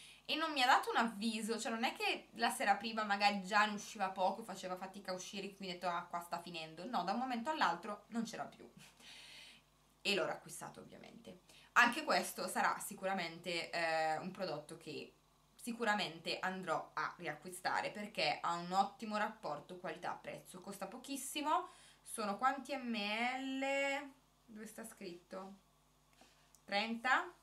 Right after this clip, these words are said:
Esatto, trenta millilitri. Io dietro avevo attaccato l'adesivo perché era dentro una confezione ovviamente di, di cartone e l'adesivo che c'era attaccato dietro con la scritta in italiano l'ho attaccato qua.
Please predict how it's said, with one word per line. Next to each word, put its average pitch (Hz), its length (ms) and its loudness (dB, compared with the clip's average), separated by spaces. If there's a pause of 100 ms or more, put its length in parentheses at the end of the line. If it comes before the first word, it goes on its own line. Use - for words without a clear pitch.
(320)
Esatto, 175 460 -2
trenta 226 380 -4
millilitri. 175 640 -2 (380)
Io 202 140 -4
dietro 185 300 -2
avevo 190 160 0
attaccato 185 380 -6
l'adesivo 175 580 -6
perché 190 380 -2
era 165 100 0
dentro 160 320 -8
una 160 140 -8
confezione 160 560 -10
ovviamente 156 400 -8
di, 156 240 -12
di 175 100 -6
cartone 165 640 -4
e 202 60 -4
l'adesivo 180 560 -4
che 175 100 -14
c'era 170 200 -6
attaccato 180 420 -10
dietro 175 340 -8
con 160 160 -10
la 156 80 -8
scritta 175 320 -12
in 160 60 -10
italiano 160 400 -6
l'ho 156 80 -6
attaccato 165 480 -10
qua. 151 200 -4